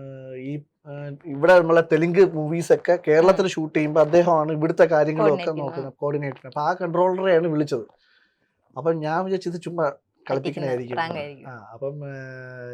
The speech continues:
Speaker 1: എൻ്റെ അടുത്ത് പറഞ്ഞു ഇങ്ങനെ രാജമൗലിയുടെ ടീമിൽ നിന്ന് ഒരാളെ വിളിച്ച് അന്വേഷിച്ചു, അവർക്കൊന്ന് വിവേകിൻ്റെ നമ്പർ കൊടുക്കട്ടെ. ഞാൻ, ഞാൻ ചേട്ടാ കൊടുത്തോന്ന് പറഞ്ഞു. അപ്പം ഞാൻ അമ്പലത്തിൽ പോകാൻ നിൽക്കുന്ന
Speaker 2: ഉം.
Speaker 1: സമയമായിരുന്നു.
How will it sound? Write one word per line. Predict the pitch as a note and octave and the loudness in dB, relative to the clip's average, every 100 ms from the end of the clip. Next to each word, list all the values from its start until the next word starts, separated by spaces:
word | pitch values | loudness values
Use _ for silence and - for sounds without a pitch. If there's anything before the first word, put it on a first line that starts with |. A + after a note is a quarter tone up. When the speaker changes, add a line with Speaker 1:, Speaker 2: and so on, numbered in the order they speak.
| A#2+ | -12
Speaker 1:
എൻ്റെ | C3 | -10
അടുത്ത് | D3+ D3+ | -8 -8
പറഞ്ഞു | D3 | -10
ഇങ്ങനെ | C#3+ D3+ C#3+ | -10 -10 -10
രാജമൗലിയുടെ | C3 C3 D3 D3+ D3+ D3+ D3 | -10 -10 -10 -10 -10 -8 -10
ടീമിൽ | C#3 C#3 | -10 -12
നിന്ന് | C#3+ C#3+ | -12 -10
ഒരാളെ | C3+ C#3 | -8 -6
വിളിച്ച് | C3+ C3 | -6 -10
അന്വേഷിച്ചു, | A2+ A#2+ D3+ D3 A#2 A#2 _ _ _ _ - | -12 -10 -10 -10 -14 -18 _ _ _ _ -12
അവർക്കൊന്ന് | B2+ C3+ C#3 D3 D3 D3 C#3 | -10 -8 -8 -8 -10 -10 -12
വിവേകിൻ്റെ | B2 B2+ C3 C3+ | -10 -8 -8 -10
നമ്പർ | C3+ B2 C3 D3 | -12 -12 -6 -4
കൊടുക്കട്ടെ. | C#3+ B2+ B2 B2 | -4 -6 -10 -10
ഞാൻ, | C#3 F3+ G3 | -10 -10 -10
ഞാൻ | A3 G3+ | -10 -8
ചേട്ടാ | G3+ G3+ | -4 -2
കൊടുത്തോന്ന് | F#3 F3 E3+ C#3+ | -2 -2 -4 -6
പറഞ്ഞു. | A2 _ _ _ _ _ _ | -12 _ _ _ _ _ _
അപ്പം | C#3+ D#3+ | -8 -4
ഞാൻ | D#3 F3 | -2 0
അമ്പലത്തിൽ | E3 E3+ F3+ | 0 0 -2
പോകാൻ | F3+ E3+ D#3+ | -2 -4 -6
നിൽക്കുന്ന | C#3+ D3 | -8 -10
Speaker 2:
ഉം. | D3 | -10
Speaker 1:
സമയമായിരുന്നു. | C3+ B2+ A2+ G2+ B2 | -12 -10 -12 -14 -20